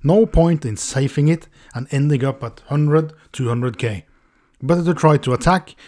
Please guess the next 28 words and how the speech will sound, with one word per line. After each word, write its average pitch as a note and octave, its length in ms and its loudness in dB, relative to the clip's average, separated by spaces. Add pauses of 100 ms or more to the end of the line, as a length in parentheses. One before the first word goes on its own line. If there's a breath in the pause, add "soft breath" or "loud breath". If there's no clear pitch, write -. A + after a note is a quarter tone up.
and A#2+ 160 -4
be C3+ 360 0 (840)
top - 300 -4
ten C3+ 260 2
K, E3+ 380 4 (880)
or B2 160 -4
fail D3+ 480 2
and A2+ 100 -8
be A#2 160 -6
five D#3 300 -4
hundred G#2+ 260 -8
K. - 280 -12 (1300 soft breath)
So, E3+ 280 2
to D3 180 -4
answer D3 260 -2
your E3 260 4
question, G3 520 -2 (920 soft breath)
it's - 240 -8
a B2 80 -2
higher G3+ 300 0
chance E3 520 -4
to C3+ 100 -8
get D3 540 -4
top D3+ 260 0
ten C3+ 320 0
K C#3+ 360 4
without C#3 480 0
him G2 300 -2